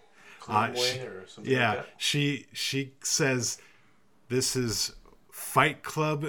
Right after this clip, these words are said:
Speaker 1: meets Indiana Jones." And I loved Fight Club. I love <laughs> Indiana Jones. And it's like, those two things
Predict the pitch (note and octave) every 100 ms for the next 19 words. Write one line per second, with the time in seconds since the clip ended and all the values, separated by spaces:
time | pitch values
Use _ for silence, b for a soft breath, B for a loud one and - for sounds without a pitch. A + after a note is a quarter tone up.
0 | - A#2+ A#2 A2+ - - C3 B2 A#2+ A#2
1 | A2 A2 G2+ D#2+ F#2 F2+ D#2+ D#2+ E2 -
2 | - - _ _ G2+ G2+ G2+ F#2+ F2+ -
3 | - b b b - A2 C3 C3+ C#3 -
4 | D3 C#3 C3+ C3 C3 C3 A2 A2+ A2 B2+
5 | C3 G#2 - D#3+ B2+ - B2+ D#3+ C3 A2+
6 | G2 G2 - B B B - B2 A#2+ A2
7 | A2+ A#2+ A#2 - C3 A#2 A#2 - b b
8 | B2 D3+ - F3+ E3 D#3 D#3 E3 F3+ E3+